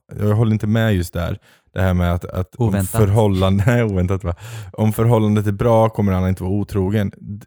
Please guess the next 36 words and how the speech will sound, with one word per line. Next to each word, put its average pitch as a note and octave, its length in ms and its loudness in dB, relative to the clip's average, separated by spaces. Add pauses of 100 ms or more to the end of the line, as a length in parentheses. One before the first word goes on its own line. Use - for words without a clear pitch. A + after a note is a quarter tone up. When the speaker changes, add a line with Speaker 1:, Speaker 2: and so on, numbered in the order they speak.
Speaker 1:
mm, A#2 380 0 (100)
ja, A#2+ 240 0
det B2 140 -2
håller C#3 140 2
jag C#3 60 0
inte B2 80 -4
med C3+ 140 2
om, G#2 160 2
för A2 100 -2
att G#2 100 -2
det A2+ 80 0
har A2+ 540 -2
med G2+ 140 -2
personligheter F#2+ 520 -2
att A2+ 60 0
göra. A2 280 -2 (420)
Eh, G2 60 0 (180)
jag G2+ 140 0
har A#2 160 4
en G2+ 140 2
vän G2 340 2
som F#2+ 340 -2
till F#2 120 -6
exempel, F#2 440 -4
han G2+ 180 0
har G#2+ 60 0
typ G2+ 140 -6
varit F#2 120 -6
otrogen F#2 340 -4
i - 20 -6
alla F#2+ 200 -4
sina C3+ 240 -2
förhållanden F#2 520 -2
och F#2+ 60 0
han G2 120 0
har - 80 -6